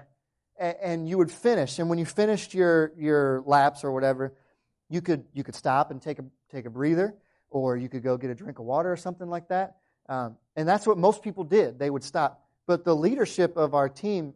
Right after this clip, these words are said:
a lot of them, what they would do is they would cross the finish line, right? And then they would turn and look for a second, and they would locate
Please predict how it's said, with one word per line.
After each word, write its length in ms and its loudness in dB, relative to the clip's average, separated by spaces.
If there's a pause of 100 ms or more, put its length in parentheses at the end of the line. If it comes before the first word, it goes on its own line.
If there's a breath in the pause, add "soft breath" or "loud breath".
a 80 2
lot 200 2
of 100 -4
them, 280 -4 (120)
what 160 -6
they 120 2
would 180 -2
do 220 2
is 220 -2
they 200 2
would 220 0 (440)
cross 280 2
the 80 -8
finish 340 -2
line, 400 0
right? 280 -2 (880)
And 120 -4
then 100 0
they 100 6
would 140 0
turn 280 0
and 120 -2
look 160 2
for 160 -2
a 40 -6
second, 360 -4
and 160 -6
they 100 4
would 140 0
locate 400 2